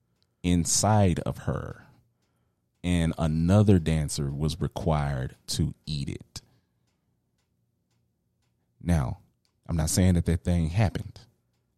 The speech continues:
but what I am saying is that if it is true, if it is true, Lizzo is the greatest supervillain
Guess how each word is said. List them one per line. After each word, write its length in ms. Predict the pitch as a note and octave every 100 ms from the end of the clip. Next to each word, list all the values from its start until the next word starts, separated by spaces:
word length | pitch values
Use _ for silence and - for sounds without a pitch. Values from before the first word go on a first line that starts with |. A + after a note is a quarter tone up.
| _ _ _ _ _ _
but 100 | -
what 200 | D2 D#2+
I 140 | C#2 D#2+
am 220 | G#2+ F#2
saying 460 | - D2 A#1 - F#2 _ _ _ _ _
is 140 | F2
that 220 | D#2 C#2+ - -
if 240 | G2 -
it 180 | D#2+ F2
is 360 | A2 A2+ F#2 -
true, 400 | - D2+ - - _ -
if 460 | A2 B2+ C3 - - _ _ _
it 380 | F2 F#2 F#2 - - _ _ -
is 680 | E2+ E2+ E2+ E2 E2 - - _ _
true, 560 | - F#2 E2+ G#1 - F#2+ _ _ _ _ _ _ _ _ _ _ _ _ _ -
Lizzo 720 | D2 A2 C#3+ F2+ - - - - _ _ -
is 200 | F2+ D2+
the 140 | D2
greatest 640 | C#2+ E2+ F#2+ G2+ G2+ - G#2+
supervillain 640 | F2 D2+ C#2 A#1+ -